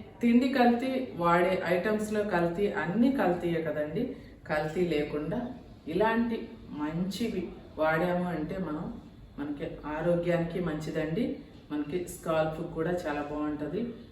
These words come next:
స్కిన్ క్యాన్సర్లు కూడా రాకుండా ఉంటాయండి. ఇలాంటి షాంపూస్ కనుక మనం వాడాము అంటే, హెర్బల్ షాంపూ కనుక వాడితే, తప్పకుండా ప్రతి ఒక్కరు కూడా హెర్బల్ షాంపూని వాడుకొని చూడండి. ఎలా ఉందో నాకు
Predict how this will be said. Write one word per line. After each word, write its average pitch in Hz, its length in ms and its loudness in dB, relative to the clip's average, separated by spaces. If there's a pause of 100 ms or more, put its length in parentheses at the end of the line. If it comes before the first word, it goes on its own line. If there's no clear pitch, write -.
(180)
స్కిన్ 202 400 -2
క్యాన్సర్లు 170 640 0
కూడా 170 160 0 (120)
రాకుండా 147 400 -2 (100)
ఉంటాయండి. 147 480 -4 (120)
ఇలాంటి 160 300 -2 (100)
షాంపూస్ 156 460 -4
కనుక 151 180 -8 (100)
మనం 143 140 -4 (100)
వాడాము 156 500 -2
అంటే, - 260 -6
హెర్బల్ 160 360 -2
షాంపూ 139 380 -4
కనుక 147 200 -6 (100)
వాడితే, 143 360 -4 (800)
తప్పకుండా 240 500 6 (100)
ప్రతి 175 240 2 (160)
ఒక్కరు 190 320 2
కూడా 233 140 2 (880)
హెర్బల్ 156 400 2
షాంపూని 151 460 0 (560)
వాడుకొని 165 600 4
చూడండి. 165 440 0 (680)
ఎలా 202 180 6 (160)
ఉందో 208 200 2 (420)
నాకు 160 240 -2